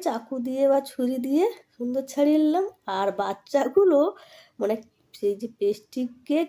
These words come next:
মানে ক্রিম দেওয়া কেকটা তাদের খেতে ভালো লাগে না, তার জন্য বাচ্চারা বলে যে, "তোমরা ঘরে বাড়িতেই বানাও।" বাড়িতে বানিয়েছি দেখে সবাই গরম গরম কোনো রকম কাটতেই অস্থির। তখন ওই গরমটাকে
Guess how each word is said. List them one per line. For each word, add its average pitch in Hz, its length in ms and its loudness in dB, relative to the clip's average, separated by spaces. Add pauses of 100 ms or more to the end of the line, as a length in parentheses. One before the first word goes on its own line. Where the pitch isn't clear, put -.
(120)
মানে 226 240 -6
ক্রিম 277 300 0
দেওয়া 302 260 4
কেকটা 339 520 -4
তাদের 220 320 -6
খেতে 247 320 -6
ভালো 269 260 4
লাগে 247 300 4
না, 247 160 -2 (480)
তার 180 200 -6 (100)
জন্য 190 240 -2
বাচ্চারা 214 600 -2
বলে 311 360 4
যে, 226 200 -4
"তোমরা 208 760 -6
ঘরে 262 340 0 (100)
বাড়িতেই 247 500 2
বানাও।" 359 320 4 (840)
বাড়িতে 214 460 -4
বানিয়েছি 277 600 2
দেখে 269 360 0 (100)
সবাই 214 540 -2
গরম 202 440 2
গরম 233 340 0 (220)
কোনো 233 360 0
রকম 226 460 2
কাটতেই 240 680 -2
অস্থির। 208 520 0 (420)
তখন 208 260 -2 (120)
ওই 180 180 -4 (100)
গরমটাকে 220 720 2